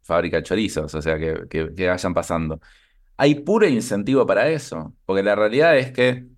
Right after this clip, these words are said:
obviamente que si la gente recompra, extendés el lifetime value y todo,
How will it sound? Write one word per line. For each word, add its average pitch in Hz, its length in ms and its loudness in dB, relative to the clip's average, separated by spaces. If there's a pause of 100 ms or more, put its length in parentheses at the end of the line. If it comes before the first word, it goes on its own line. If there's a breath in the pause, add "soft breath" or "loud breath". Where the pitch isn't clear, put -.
obviamente 117 400 2
que 87 180 -6
si - 140 -8
la 85 100 -2
gente 95 240 0
recompra, 90 540 0
extendés 87 420 -4
el 85 100 -2
lifetime 85 340 -2
value 87 500 0 (240 soft breath)
y 82 160 -8
todo, 90 540 2